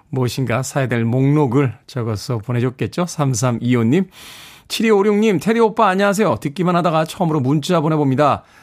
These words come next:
저는 연휴지만 출근해요. 좀 피곤하지만 일할 수 있음에 감사하려고요. 테디랑 함께해서 힘이 납니다."라고 하셨고요. 오이팔팔님, "새벽 다섯 시 출발해서 강원도 삼척 가는 중인데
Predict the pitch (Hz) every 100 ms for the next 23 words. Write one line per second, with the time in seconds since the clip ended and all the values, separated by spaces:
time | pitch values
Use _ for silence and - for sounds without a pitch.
0 | _ - 123 135 110 127 160 143 135 175
1 | - 165 160 135 165 - _ - - -
2 | 143 139 - 160 151 139 127 180 156 139
3 | 123 143 113 131 - 123 120 113 139 127
4 | 107 110 120 - - 131 120 135 135 -
5 | 113 92 117 - 151 131 107 82 101 92
6 | 85 82 85 85 - 80 113 151 - -
7 | - - - - 131 139 143 156 151 147
8 | 143 170 139 _ _ - - 214 226 156
9 | 175 196 226 - 226 214 208 180 165 208
10 | - 143 147 151 - 220 - 190 185 196
11 | 151 139 139 175 110